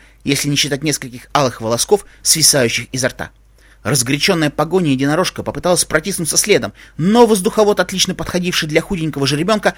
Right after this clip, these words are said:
оказался слишком узкий для её широких плеч. Грубо выругавшись, Искорка спрыгнула на пол. «Майк, ты видел?» «Видел».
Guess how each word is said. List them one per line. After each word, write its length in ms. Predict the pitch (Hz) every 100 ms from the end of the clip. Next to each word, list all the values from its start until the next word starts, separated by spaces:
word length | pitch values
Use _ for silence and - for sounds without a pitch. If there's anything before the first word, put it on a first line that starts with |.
| - - -
оказался 420 | 156 175 175 170
слишком 380 | - 160 - -
узкий 240 | - - 123
для 120 | 107
её 100 | 104
широких 380 | - 113 113 -
плеч. 300 | 117 - - _ - -
Грубо 320 | 113 135 147
выругавшись, 640 | 131 147 165 156 156 147 -
Искорка 360 | 156 - 151 -
спрыгнула 420 | - 131 120 120
на 120 | 123
пол. 140 | 104 87 - -
«Майк, 360 | 160 208 160 -
ты 120 | 196
видел?» 320 | 254 190 117 - _
«Видел». 360 | 90 95 85